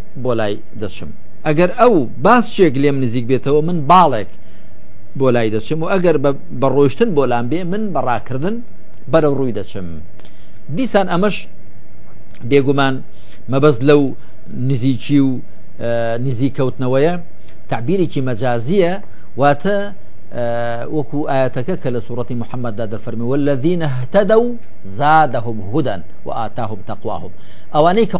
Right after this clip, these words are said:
قبوڵی هیدایەتی خوا دەکەن، خوا هیدایەتیان بۆ زیاد دەکا و تەقوایان پێ دەبەخشێ. <clears throat> یان وەکو دەفەرمی: «وەلەذینە جاهەدو فینا لەنەهدیەنەهم سوبولەنا وئین الله لەمەع المحسینین.» دەبێت تۆ پێشێ بەرەخوا حەرەکەت بکەی،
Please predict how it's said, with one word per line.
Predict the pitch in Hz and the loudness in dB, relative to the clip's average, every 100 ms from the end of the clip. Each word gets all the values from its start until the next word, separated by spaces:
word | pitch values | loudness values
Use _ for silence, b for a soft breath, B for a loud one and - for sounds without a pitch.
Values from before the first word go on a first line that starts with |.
| - | -2
قبوڵی | 175 220 277 196 | 0 2 2 2
هیدایەتی | 202 175 160 151 | 4 4 4 2
خوا | 139 143 | 0 0
دەکەن، | 123 123 165 - | 0 -2 -2 0
خوا | 190 160 | 0 0
هیدایەتیان | 147 170 208 185 123 | 0 0 0 -2 -2
بۆ | 120 | -2
زیاد | 104 120 104 | -2 -2 -2
دەکا | 113 135 | -4 -4
و | - | -4
تەقوایان | 127 180 143 104 | 0 2 2 0
پێ | 104 | -4
دەبەخشێ. | 90 87 - 87 87 - b b b b b b b | -4 -4 -4 -4 -4 -4 b b b b b b b
<clears throat> | - 240 165 127 | 0 0 0 0
یان | 151 | 2
وەکو | 151 143 | 2 0
دەفەرمی: | 139 - 135 139 | 0 0 0 2
«وەلەذینە | 139 139 139 170 160 | 2 2 2 0 2
جاهەدو | 180 180 185 208 | 2 4 2 2
فینا | 190 214 220 208 127 | 0 0 -2 -4 -2
لەنەهدیەنەهم | 143 165 143 135 151 156 139 135 123 | 0 0 0 2 0 0 0 -2 -2
سوبولەنا | 143 135 143 139 143 147 B B | -2 0 0 0 -2 -4 B B
وئین | 156 170 | 0 0
الله | 139 135 127 | 0 0 0
لەمەع | 127 120 117 | 0 0 0
المحسینین.» | 117 113 - 110 98 - B B | -2 -2 -2 -2 -2 -4 B B
دەبێت | 151 180 | 2 2
تۆ | 185 196 | 2 0
پێشێ | 220 196 180 151 | 0 0 0 0
بەرەخوا | 151 147 | 0 0
حەرەکەت | 175 170 165 180 220 | 0 0 0 0 -2
بکەی، | - 220 | 0 -2